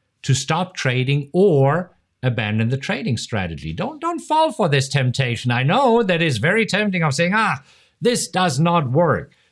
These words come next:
The market conditions are not right. And you know that both my kids, Julius and Vivian, are sailors. And they always say, "You know what? You can't influence the wind. You can't change the wind, but you can adjust the sails."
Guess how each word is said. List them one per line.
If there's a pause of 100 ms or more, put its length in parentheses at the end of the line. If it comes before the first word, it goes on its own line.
(140)
The
market
conditions
are
not
right.
And (200)
you
know
that
both
my
kids,
Julius
and
Vivian, (100)
are
sailors. (400)
And
they
always
say,
"You
know
what? (540)
You
can't
influence
the
wind.
You
can't
change
the
wind,
but
you
can
adjust
the
sails."